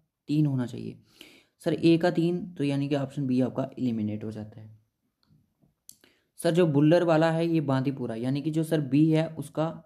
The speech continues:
फ़ोर होना चाहिए। तो बी का फ़ोर, बी का फ़ोर, बी का फ़ोर, बी का फ़ोर गलत, बी का फ़ोर गलत। तो ऑप्शन यहीं से टिक हो, पूरे मिलाने की ज़रूरत ही नहीं है। समझ रहे हो मेरी बात?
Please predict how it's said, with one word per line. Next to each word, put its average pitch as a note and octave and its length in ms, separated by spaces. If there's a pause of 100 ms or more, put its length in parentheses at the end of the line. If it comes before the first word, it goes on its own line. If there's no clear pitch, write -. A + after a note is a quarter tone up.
फ़ोर B2+ 240
होना C#3 220
चाहिए। C#3 400 (240)
तो B2 60
बी C3+ 180
का C#3+ 160
फ़ोर, C#3+ 300
बी C3 180
का C3+ 160
फ़ोर, C#3 240
बी B2+ 180
का C3+ 140
फ़ोर, C3 260
बी A#2+ 200
का B2+ 180
फ़ोर B2+ 300
गलत, - 540
बी A#2+ 120
का - 140
फ़ोर - 300
गलत। - 240 (280)
तो - 60
ऑप्शन B2+ 280
यहीं B2+ 200
से A2 120
टिक - 260
हो, - 140
पूरे F#3+ 260
मिलाने C#3+ 580
की G3 140
ज़रूरत C3 580
ही F3+ 120
नहीं A2 260
है। - 140 (680)
समझ A#2+ 140
रहे D#3 100
हो G3 40
मेरी G3 120
बात? A2+ 380